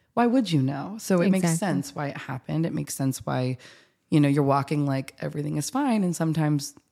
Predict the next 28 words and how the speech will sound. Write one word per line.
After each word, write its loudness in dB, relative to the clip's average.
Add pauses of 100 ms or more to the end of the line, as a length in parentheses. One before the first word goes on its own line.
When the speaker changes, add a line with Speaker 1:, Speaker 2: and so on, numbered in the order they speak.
(180)
Speaker 1:
that -6
energy 0
is 2
all 2
you 4
need 2
to -4
sort -2
of -4
get -4
away 0
with -2
it. 0 (280)
Speaker 2:
Yeah. -2
Speaker 1:
Probably 4
the -4 (160)
reason 2
why -2
the -4
first -12
two -6
weeks -6
they -8
were -6 (680)
totally -2
fine -4 (320)
is -8
because -4